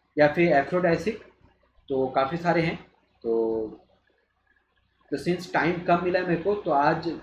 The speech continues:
थोड़ा सा मैं जल्दी जल्दी, आ, थोड़ा short में लिखता हूँ मैं। Eldritch मीज Line, आर से दोस्तों rash या फिर रेन ड्रॉप pigmentation या फिर red वेलवेटी mucosa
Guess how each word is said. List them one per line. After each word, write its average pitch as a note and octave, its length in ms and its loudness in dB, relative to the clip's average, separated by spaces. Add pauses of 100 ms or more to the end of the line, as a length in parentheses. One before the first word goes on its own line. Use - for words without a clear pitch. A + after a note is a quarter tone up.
थोड़ा D#3 140 4
सा E3 140 -2
मैं E3 220 0
जल्दी C#3+ 240 2
जल्दी, E3+ 380 2 (280)
आ, B2 140 0
थोड़ा D#3 300 0
short E3+ 400 0
में F3+ 100 0
लिखता E3 180 -4
हूँ D#3 80 -2
मैं। F#3+ 160 -4 (3000)
Eldritch C#3 540 -2
मीज D3 460 -4 (680)
Line, C3 300 -4 (440)
आर C#3+ 200 4
से F3+ 120 -2
दोस्तों E3+ 320 0
rash D#3 580 2 (340)
या D3+ 80 6
फिर D#3+ 160 0
रेन F3 200 2
ड्रॉप E3+ 200 2
pigmentation F3+ 600 -2
या D#3 100 2
फिर D#3+ 200 0
red E3 120 2
वेलवेटी D#3+ 420 2
mucosa D3+ 800 0